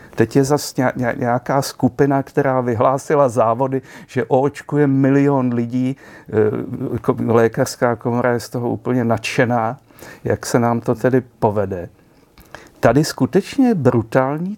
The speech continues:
tlak na to, aby bylo o-, očkováno sto procent lidí. A podle mého názoru zase to nemá medicínské důvody,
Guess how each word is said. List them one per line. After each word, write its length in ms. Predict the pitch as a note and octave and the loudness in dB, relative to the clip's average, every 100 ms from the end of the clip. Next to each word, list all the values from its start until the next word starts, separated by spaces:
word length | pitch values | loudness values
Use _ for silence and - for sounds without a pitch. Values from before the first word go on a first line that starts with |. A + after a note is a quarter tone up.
| - | -6
tlak 440 | B2+ G2 G#2 - | -4 -4 -6 -10
na 180 | A2 F#2+ - | -6 -6 -6
to, 160 | F2 - _ _ - - - | -12 -14 _ _ -20 -20 -4
aby 240 | A2 G#2 C3 | -2 2 2
bylo 380 | B2+ E3 E3 - | 4 2 2 -4
o-, 100 | - - | -12 -4
očkováno 800 | C#3 - - D#3 D3+ D3 D3 D#3 | -4 -4 -2 0 2 0 0 -4
sto 220 | - A2 | -4 -4
procent 540 | - B2 - E3 A3 | -2 -4 -4 -6 -4
lidí. 360 | E3 A2+ G2+ A2 - _ - - - - - | -4 -4 -6 -12 -18 _ -20 -20 -20 -14 -4
A 80 | A2 | 0
podle 320 | - B2 D#3 | 2 4 4
mého 300 | D#3+ E3 F3 | 4 2 2
názoru 400 | D#3+ D3 D#3+ F3 | 2 2 2 2
zase 320 | B2+ A#2 F3+ | 0 -2 -2
to 160 | F3 F#3 | -2 0
nemá 300 | C#3+ C3+ D#3 | 0 0 0
medicínské 760 | C#3+ A2 - A#2 A2 - D3 D#3+ | 0 -2 -4 -4 -4 -2 -2 0
důvody, 540 | D#3 C3 G#2+ G2 | 0 2 0 0